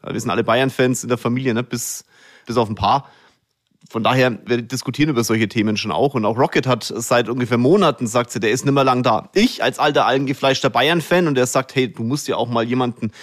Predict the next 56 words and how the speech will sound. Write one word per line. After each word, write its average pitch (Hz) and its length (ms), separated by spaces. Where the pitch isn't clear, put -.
die 127 80
Chance 160 460
geben, 147 300
dich 127 180
zu - 120
entwickeln. 139 420
Das 120 120
ist 123 140
halt 110 140
meine 117 260
Perspektive 127 720
auf 135 180
Themen. 139 340
Hab - 200
das 156 160
nicht 147 160
ganz 147 200
so 131 100
krass - 360
gesehen 151 300
und 131 100
heute 123 160
Morgen 139 380
bin 147 120
ich 147 200
überrascht 156 400
worden 113 240
von 107 160
diesem 101 240
Thema. - 320
So, - 180
was 131 140
hat 202 120
das 180 140
jetzt 160 160
mit 151 80
dem 127 80
heutigen 123 320
Podcast - 420
zu - 80
tun? 95 140
Mein 117 160
Gott, 120 160
na, - 80
also 117 160
zum 156 160
einen 180 200
ein 156 60
bisschen 156 240
Blickle 160 280
in 135 80
mein 127 120
Leben, 190 300
zum - 180
anderen 165 240
aber, 135 260